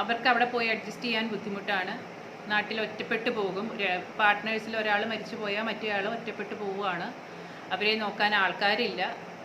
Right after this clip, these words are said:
പല പല കാരണങ്ങൾ കൊണ്ടും മക്കൾക്ക് കൂടെ നിൽക്കാൻ പറ്റുന്നില്ല. അപ്പോൾ ഇങ്ങനെയുള്ള കാരണങ്ങൾ കൊണ്ടാണ് ഈ ഒരു അനാഥ മന്ദിരങ്ങൾ ഇങ്ങനെ പെരുകി വന്നുകൊണ്ടിരിക്കുന്നത്.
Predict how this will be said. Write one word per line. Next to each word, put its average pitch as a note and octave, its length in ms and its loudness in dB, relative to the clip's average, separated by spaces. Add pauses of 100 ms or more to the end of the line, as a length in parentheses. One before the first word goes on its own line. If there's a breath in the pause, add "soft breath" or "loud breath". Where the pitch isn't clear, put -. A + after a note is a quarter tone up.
(220)
പല G3+ 160 4
പല G#3+ 160 4
കാരണങ്ങൾ G#3 480 4
കൊണ്ടും G#3 320 -4
മക്കൾക്ക് G3+ 440 -6
കൂടെ G3+ 160 -2
നിൽക്കാൻ G3+ 340 -4
പറ്റുന്നില്ല. G3 580 -4 (720)
അപ്പോൾ A#3+ 240 6
ഇങ്ങനെയുള്ള C4+ 500 4
കാരണങ്ങൾ C4 520 6
കൊണ്ടാണ് C#4 680 4
ഈ A#3+ 140 2
ഒരു A#3+ 300 2
അനാഥ A3 540 4 (320)
മന്ദിരങ്ങൾ A3 440 0
ഇങ്ങനെ A3 360 -2 (200)
പെരുകി G3+ 260 0
വന്നുകൊണ്ടിരിക്കുന്നത്. F#3+ 880 -4